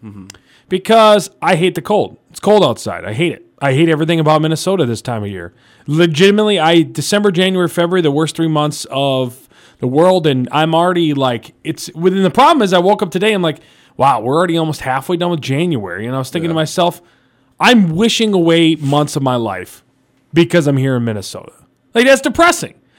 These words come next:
Speaker 2: That was depressing to me 'cause I was like, "Huh,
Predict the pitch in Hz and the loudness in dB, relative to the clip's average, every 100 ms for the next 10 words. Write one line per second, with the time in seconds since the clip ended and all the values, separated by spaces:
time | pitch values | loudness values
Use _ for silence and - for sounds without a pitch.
0 | - 220 330 392 208 202 - 170 - 127 | 0 4 6 4 4 2 4 2 2 -2
1 | 123 127 120 170 202 214 196 - _ - | -4 -4 -2 0 2 2 0 -6 _ 2
2 | 254 - | 2 2